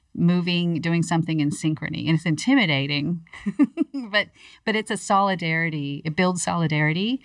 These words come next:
And we're just, we're, as humans, we're, like, meant to do that. That's part of our makeup. So if you can do that at home,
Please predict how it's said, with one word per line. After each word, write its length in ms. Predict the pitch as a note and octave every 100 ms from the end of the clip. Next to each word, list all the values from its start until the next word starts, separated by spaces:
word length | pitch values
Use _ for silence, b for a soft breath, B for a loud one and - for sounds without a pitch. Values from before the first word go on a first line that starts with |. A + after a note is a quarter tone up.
| B B -
And 100 | F3+
we're 100 | G3+
just, 280 | F#3+ E3+ -
we're, 200 | F#3+ -
as 140 | F#3 E3+
humans, 340 | G#3+ A#3+ A3
we're, 100 | F3+
like, 160 | F3 E3+
meant 280 | E3 E3 -
to 80 |
do 200 | E3+ D#3+
that. 260 | D3 D3+ - -
That's 140 | D#3+
part 280 | - F3+ F3+
of 140 | F#3+ F3
our 220 | E3 D#3+
makeup. 540 | D#3+ D3+ - - - B B B
So 440 | - F#3+ F3 F3 -
if 200 | F#3 E3+
you 160 | F#3 F3+ - _ _ -
can 180 | F#3+ E3+
do 200 | G#3+ A#3
that 180 | B3
at 100 | B3 -
home, 500 | G#3 F3+ E3 E3 G#3